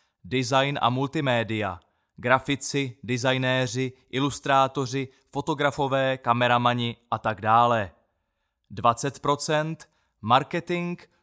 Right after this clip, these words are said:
prodej a P R, marketéři, P Risti,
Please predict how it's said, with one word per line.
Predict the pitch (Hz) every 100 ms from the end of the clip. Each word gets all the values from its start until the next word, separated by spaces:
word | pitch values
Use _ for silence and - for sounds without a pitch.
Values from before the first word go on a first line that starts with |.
| _ -
prodej | 127 117 127 135
a | 110
P | - 120 113
R, | 120 123 127 117 101 _ _ -
marketéři, | 113 135 160 156 156 151 139 143 147 - _ -
P | 127 135 139 139
Risti, | 139 - - 131